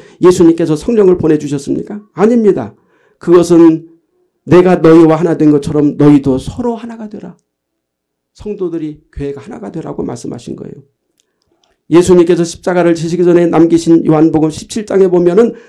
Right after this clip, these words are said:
하나됨에 대해서 반복하고 반복해서 말씀하셨어요. 사랑 안에서, 진리 안에서, 사랑과 진리 곧 예수 그리스도 안에서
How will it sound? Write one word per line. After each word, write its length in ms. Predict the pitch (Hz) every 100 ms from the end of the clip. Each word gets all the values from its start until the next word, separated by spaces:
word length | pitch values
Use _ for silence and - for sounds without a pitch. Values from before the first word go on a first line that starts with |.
| _
하나됨에 600 | _ 233 247 233 214 202
대해서 540 | 190 185 190 202 208 208 - _ _
반복하고 720 | - 240 233 240 226 214 202 -
반복해서 840 | - 185 180 170 170 160 160 151 _ _ _
말씀하셨어요. 840 | - 151 180 131 120 - - - - _ _
사랑 340 | - 240 208 180
안에서, 380 | 165 160 160 151
진리 320 | - 165 160
안에서, 340 | 143 147 139
사랑과 420 | 143 233 214 202
진리 300 | 202 247 254
곧 180 | 214 208
예수 360 | 160 214 - 240
그리스도 400 | 240 214 - -
안에서 340 | 180 180 180